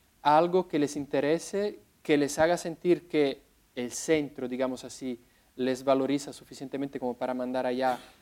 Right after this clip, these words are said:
algo relevante y que a lo mejor les dé las ganas de ir hasta la Bienal y a verlo, porque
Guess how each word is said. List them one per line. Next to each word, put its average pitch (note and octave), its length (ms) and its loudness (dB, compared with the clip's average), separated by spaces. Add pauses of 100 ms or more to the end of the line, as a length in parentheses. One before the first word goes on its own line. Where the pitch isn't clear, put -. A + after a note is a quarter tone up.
algo B2+ 320 0
relevante C3 600 0
y F3 60 4
que E3+ 140 2
a - 20 6
lo D3+ 80 4
mejor F3+ 340 0
les F3 560 0
dé D3 920 4
las C3 240 -2
ganas D3 260 0
de D3 120 2
ir D#3 260 0
hasta C3 240 -6
la B2+ 80 -4
Bienal B2+ 340 -6
y C#3+ 60 -6
a - 20 -6
verlo, D#3 240 -4
porque A#2+ 360 -8